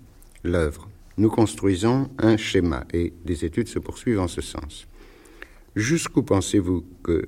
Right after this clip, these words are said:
l'on pourra poursuivre les études de structure et à supposer que l'on puisse épuiser l'étude de structure ?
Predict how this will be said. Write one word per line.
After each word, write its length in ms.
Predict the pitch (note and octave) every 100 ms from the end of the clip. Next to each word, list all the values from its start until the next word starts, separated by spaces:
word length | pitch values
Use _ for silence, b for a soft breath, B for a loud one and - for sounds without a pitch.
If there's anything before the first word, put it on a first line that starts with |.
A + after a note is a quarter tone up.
| -
l'on 280 | D#2+ D#2+ D2+
pourra 320 | - E2 D2+
poursuivre 640 | - A#2 - - F#2 D2
les 180 | D2 D2+
études 260 | E2 F2 D2+
de 80 | D2+
structure 640 | - A2 - - E3+ F3+ C#3+ B B B -
et 240 | B2+ C3+ -
à 120 | F3+
supposer 920 | F3 - D#3 C#3 C#3+ B2 A#2 B2 C#3
que 80 | -
l'on 160 | A2+ A#2
puisse 360 | B2 C#3+ - -
épuiser 720 | F#3 - C#3 B2+ G2 G#2 A2 - - - - - - - _ _ _
l'étude 400 | - G#2 G2+ A2+
de 100 | F2+
structure ? 580 | F2 - E2 - D#2+ C2+